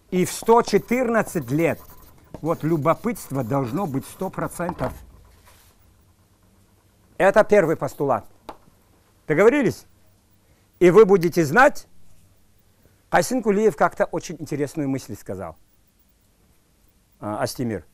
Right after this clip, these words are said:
отвечая на твой вопрос, говорю, легкий труд развращает. Если тебе нужно,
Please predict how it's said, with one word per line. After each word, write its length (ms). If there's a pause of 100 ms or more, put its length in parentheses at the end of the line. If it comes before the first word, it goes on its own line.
(240)
отвечая 540
на 100
твой 220
вопрос, 360
говорю, 380 (220)
легкий 360
труд 260
развращает. 680 (720)
Если 280
тебе 260
нужно, 520